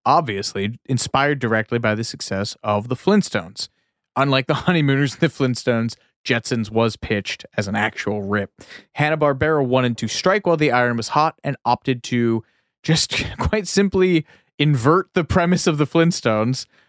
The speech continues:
because it was easier than coming up with a new idea.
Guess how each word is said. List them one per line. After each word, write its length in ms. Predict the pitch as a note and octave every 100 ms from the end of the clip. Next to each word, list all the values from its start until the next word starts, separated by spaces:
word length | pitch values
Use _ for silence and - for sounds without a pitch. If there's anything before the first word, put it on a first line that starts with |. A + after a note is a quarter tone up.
| _ _ -
because 300 | C3+ C#3 C3
it 60 |
was 180 | B2 A#2+
easier 440 | D3 G3 F#3+ F#3+ F3
than 180 | C#3+
coming 260 | A#2 D#3 D#3
up 140 | D3
with 140 | D3 C#3
a 40 |
new 200 | B2+ A#2
idea. 500 | G2+ G2+ G#2 G2 G#2